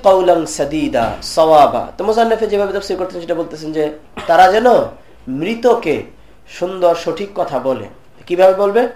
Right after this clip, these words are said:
"বিআইয়ামুরুহু", তারা যেন ওই মৃত, মৃত মানে কি যে মারা গেছে সে?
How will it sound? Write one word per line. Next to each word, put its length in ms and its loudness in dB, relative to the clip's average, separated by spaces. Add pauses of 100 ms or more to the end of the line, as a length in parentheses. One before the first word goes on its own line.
(300)
"বিআইয়ামুরুহু", 1400 -2 (320)
তারা 160 0
যেন 140 -4
ওই 100 -2
মৃত, 260 -6
মৃত 240 -4
মানে 200 2
কি 100 -4
যে 120 -2
মারা 220 6
গেছে 320 -4
সে? 300 2